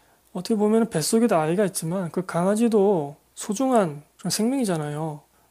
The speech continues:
근데 뭐 어떻게 죽은 것도 아니고 남편이 그거를 냉장고에 집어넣어서 얼려 죽였다? 이거 엄청난 쇼크이지 않습니까? 근데 그 다음에 그냥 다시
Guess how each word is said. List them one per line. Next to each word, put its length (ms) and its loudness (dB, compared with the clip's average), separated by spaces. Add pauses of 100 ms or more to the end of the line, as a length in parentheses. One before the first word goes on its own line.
(100)
근데 260 -2 (480)
뭐 120 -2
어떻게 200 0
죽은 240 2
것도 240 4
아니고 460 2
남편이 480 -2
그거를 440 2
냉장고에 440 2
집어넣어서 360 0
얼려 300 2
죽였다? 460 -2 (600)
이거 120 2
엄청난 400 0
쇼크이지 380 0
않습니까? 540 -4 (560)
근데 160 -2
그 120 2
다음에 320 4
그냥 420 0
다시 400 -4